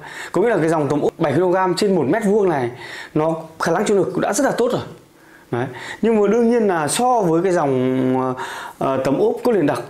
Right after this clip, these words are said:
thì tấm nano này khả năng chịu lực sẽ kém hơn. Như vậy là chúng ta cũng vừa test qua cái khả năng chịu lực của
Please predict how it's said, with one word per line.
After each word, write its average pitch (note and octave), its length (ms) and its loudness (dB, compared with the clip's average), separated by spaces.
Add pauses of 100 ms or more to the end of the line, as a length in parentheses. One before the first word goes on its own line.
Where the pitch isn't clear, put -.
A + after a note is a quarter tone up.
(120)
thì A#2 460 0 (220)
tấm F#3+ 360 2
nano F#3 300 2
này B2+ 220 -2
khả A2+ 140 -4
năng D3 100 -2
chịu D3+ 140 0
lực - 220 -4
sẽ - 160 -4
kém C#3 160 -4
hơn. E3 140 -4 (500)
Như F#3 100 0
vậy F3+ 180 0 (440)
là D3 180 0
chúng C#3+ 160 0
ta F3+ 260 0
cũng G3 160 2
vừa D3 400 2
test A3+ 180 -2
qua G3 320 0 (440)
cái D3+ 120 -4
khả D3+ 260 -2
năng F3 200 2
chịu F3+ 140 0
lực C#3 220 -2 (600)
của A#2+ 280 0